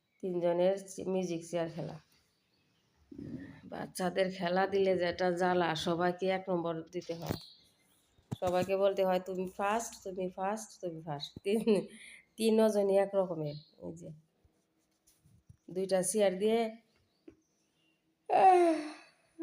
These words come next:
একটু এক্সপিরিয়েন্স ছিল, এক্সপিরিয়েন্সের জন্য করা হয়েছে। আমার ভাস্তি আনছিল, কাঠ পেন্সিল আনছিল, তিনজনে তিনটা দিছে। ঘুরতেছে।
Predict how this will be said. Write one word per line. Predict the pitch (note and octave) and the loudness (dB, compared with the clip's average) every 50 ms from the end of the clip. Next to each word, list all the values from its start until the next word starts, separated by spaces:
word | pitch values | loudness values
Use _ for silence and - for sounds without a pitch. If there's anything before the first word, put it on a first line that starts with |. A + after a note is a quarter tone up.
| E4 E4 E4 E4 D#4 D#4 D4+ | -2 2 4 6 8 8 8
একটু | D4+ D4+ D#4 D4+ | 6 4 6 8
এক্সপিরিয়েন্স | D4 D4 C#4+ C#4+ - C4+ B3+ B3 B3+ C4 B3+ C4 | 8 8 8 4 4 4 6 8 8 6 6 4
ছিল, | C4+ A#3 G#3 F#3 F3 F#3 | 2 4 4 4 4 4
এক্সপিরিয়েন্সের | G3 G3 F#3+ - - F#3 F#3 F#3 F3+ A3 A3 | 2 2 -2 -6 2 2 2 4 4 2 2
জন্য | A#3+ A#3 A3+ G#3 | 4 4 4 4
করা | G#3 F#3+ E3+ D#3+ D3+ | 4 4 4 4 4
হয়েছে। | D3+ D3 D3 D3 - - - - - - - - - _ _ _ _ _ - - _ _ _ _ _ _ _ _ - - - - _ _ _ _ _ _ _ _ _ _ _ _ _ _ _ _ _ _ - | 2 2 0 -2 -4 -4 -4 -6 -6 -12 -18 -20 -20 _ _ _ _ _ -20 -20 _ _ _ _ _ _ _ _ -14 -14 -14 -14 _ _ _ _ _ _ _ _ _ _ _ _ _ _ _ _ _ _ -8
আমার | E3 E3+ F3 E3+ | -6 -6 -4 -4
ভাস্তি | F3 F3 E3+ E3 - - G#3 G#3 | -4 -4 -6 -6 -4 -2 0 0
আনছিল, | G#3 G3+ F#3+ - F3+ E3 E3+ | 0 0 0 -2 -2 -2 -2
কাঠ | E3+ E3+ F#3+ F3+ F#3 - | -2 -2 -2 -4 -2 -2
পেন্সিল | G3 F#3+ F#3 F#3+ F#3+ F3+ E3+ | -2 -2 -2 -2 -4 -2 -2
আনছিল, | E3 D#3 D3+ D3+ - D#3+ D3 C3 | 0 -2 -2 -6 -8 -10 -10 -10
তিনজনে | C3 - F#3 E3+ E3+ E3 E3 D#3 D#3 D#3+ | -10 -6 -6 -6 -4 -2 -2 -2 -2 -2
তিনটা | D#3 E3 E3 E3 D#3+ D#3 | -4 -4 -6 -6 -6 -8
দিছে। | D3+ - - D#3 - - - - _ _ _ _ _ _ _ _ _ _ _ _ - A3 - - - _ _ _ _ _ _ _ _ _ _ _ _ - _ _ _ _ _ _ - - - - - _ _ _ _ | -8 -8 -12 -14 -14 -16 -18 -18 _ _ _ _ _ _ _ _ _ _ _ _ -6 -6 -6 -6 -16 _ _ _ _ _ _ _ _ _ _ _ _ -20 _ _ _ _ _ _ -20 -20 -20 -20 -20 _ _ _ _
ঘুরতেছে। | - - D#3+ E3 D#3+ D#3 D#3 D#3+ E3+ E3+ E3 - - - - D#3 | -12 -10 -8 -6 -6 -6 -6 -6 -6 -6 -6 -8 -12 -14 -14 -16